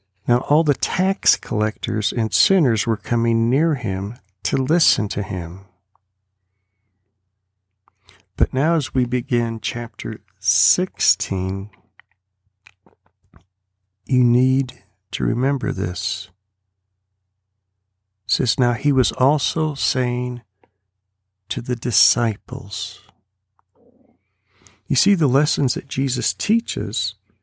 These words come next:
are different. There is the good news that he preaches to the masses, to the large crowds.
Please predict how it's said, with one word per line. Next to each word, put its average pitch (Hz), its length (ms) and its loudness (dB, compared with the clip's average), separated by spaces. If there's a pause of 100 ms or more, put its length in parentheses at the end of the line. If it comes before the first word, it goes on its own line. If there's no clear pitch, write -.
(880)
are 151 80 4
different. 147 460 -2 (1900)
There 147 180 4
is 165 320 4
the 143 100 2
good 127 340 2
news 123 460 2
that 110 180 -4
he 127 100 -2
preaches - 680 -2
to 120 120 -4
the 107 140 -6
masses, 110 760 -2
to 139 140 2
the 127 120 0
large 120 460 0
crowds. 143 720 -4